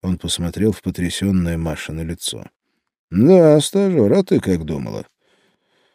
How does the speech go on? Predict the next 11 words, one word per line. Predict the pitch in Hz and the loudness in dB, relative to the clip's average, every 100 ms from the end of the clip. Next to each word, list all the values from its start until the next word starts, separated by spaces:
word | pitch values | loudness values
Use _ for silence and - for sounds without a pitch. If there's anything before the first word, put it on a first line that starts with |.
| _ _ _ | _ _ _
Так | 143 165 | 2 4
и | 185 | 6
приходят | 175 131 104 139 151 117 | 6 4 4 4 4 2
на | 101 | 0
службу | - 101 123 98 98 | 0 2 2 2 4
Родине | 107 110 104 95 | 4 4 4 2
люди, | 85 117 139 120 | 2 4 4 2
по-настоящему | - 92 90 - 76 90 127 120 98 98 | 0 -2 -2 -6 -4 0 0 0 -2 -4
преданные | 87 - 95 98 90 85 80 | -4 -4 0 0 0 -4 -6
своему | - 76 90 90 85 | -8 -4 -2 -2 -2
делу. | 78 85 78 - - | -4 -6 -6 -10 -14